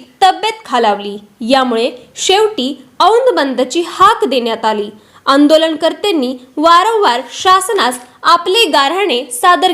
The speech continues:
केले. औंधसह सोळा गावांबरोबर इतर चार गावे या योजनेत समाविष्ट केली आहेत. त्यांच्यासाठी नव्याने सर्वेक्षण करून उपसा सिंचन योजनेत समावेश करावा. शासनाने याकडे जर लक्ष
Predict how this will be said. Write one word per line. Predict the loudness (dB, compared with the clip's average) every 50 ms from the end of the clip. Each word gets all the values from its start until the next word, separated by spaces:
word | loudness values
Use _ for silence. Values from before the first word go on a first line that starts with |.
| 0
केले. | -4 -4 -4 -4 -8 -10 -12 -18 _ _ _ _ _ _ 0
औंधसह | 2 2 2 2 0 0 -2 -2 0 2 2 0 0 -2
सोळा | -4 -6 -2 2 4 4 6 4 4 4 2
गावांबरोबर | 2 0 0 -2 -4 -4 -2 -2 0 0 0 0 -2 -4 -4 -6 -12 -20 _ -10
इतर | -10 -6 0 0 0 0 0 -4 -4
चार | 0 2 2 2 2 2
गावे | 2 2 2 0 -2 -4 -6 -10 -16 _ -4
या | -2 0 0
योजनेत | 0 -2 -2 -2 -2 -2 -2 -2 -4 -6 -8 -6 0
समाविष्ट | 2 2 2 4 2 2 2 0 0 0 0
केली | 0 0 0 0 -2 0 0 -2
आहेत. | -2 -2 -2 -6 -6 -8 -12 -20 -20 -20 _ _ -2
त्यांच्यासाठी | 0 0 0 -2 -2 -2 2 2 2 2 0 -2 -6 -6 -8 -12 -12 _ 0
नव्याने | 2 4 4 4 2 2 0 0 -2 -2 -4
सर्वेक्षण | -2 0 2 2 2 2 2 -2 -4 -4 -2 -2 0 0 0
करून | 0 2 2 2 2 0 -2 -4 -8 -8 -8
उपसा | -6 -2 -2 -2 0 2 0 0 0
सिंचन | 0 0 -2 0 0 0 0 0
योजनेत | 0 0 0 0 0 0 0 -2 -2 -4 -2 0
समावेश | 0 2 2 2 2 0 0 -2 -4
करावा. | -4 -2 -2 0 0 0 -2 -2 -4 -6 -8 -14 -10 -4
शासनाने | 0 2 2 2 2 0 -4 -6 -4 -4 -4 -4 -4 -4 -6 -8 -12 _ -2
याकडे | 0 2 2 2 0 0 -2 -2 -2 -2 -4 -6 -8 -12 -8 0
जर | 2 2 2
लक्ष | 2 2 0 0 -2 -2 -4